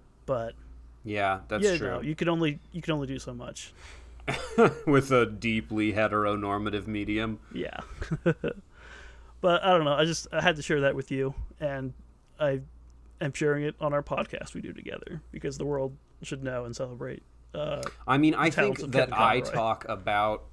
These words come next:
Speaker 2: I, we, both of us talk about, uh, the Batman animated series enough on this podcast that it's, like, relevant to the podcast.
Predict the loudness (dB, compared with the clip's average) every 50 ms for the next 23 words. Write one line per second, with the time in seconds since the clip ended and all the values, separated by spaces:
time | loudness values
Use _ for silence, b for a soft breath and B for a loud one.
0 | 2 4 6 6 6 4 2 0 -2 -2 -2 0 -2 -2 -4 0 0 0 0 2
1 | 0 -2 -2 0 -2 -2 -4 -8 -4 0 0 0 0 0 -4 -6 -8 -6 -2 -2
2 | -2 0 -2 -4 -6 -8 -6 -4 -4 -2 -2 -2 -4 -4 -6 -6 -8 -8 -10 -14
3 | b b b b b b -12 -6 -6 -4 -4 -4 -2 -2 -2 -2 -2 -4 -6 -6
4 | -6 -8 -8 -8 -8 -10 -10 -10 -8 -8 -6 -6 -4 -6 -6 -6 -8 -10 -10 -10
5 | -8 -4 -4 -4 -4 -6 -8 -8 -6 -4 -4 -4 -4 -6 -6 -8 -8 -4 -2 -2
6 | -2 -2 0 0 2 2 2 0 -2 -8 -10 -10 -10 -10 -10 -8 -10 -10 -10 -12
7 | -16 -18 -12 -6 -6 -4 -4 -4 -6 -8 -10 -12 -14 -14 -16 -14 -14 -12 -12 -12
8 | -12 -10 -8 -8 -8 -10 -10 -10 -8 -6 -6 -8 -8 -10 -14 -16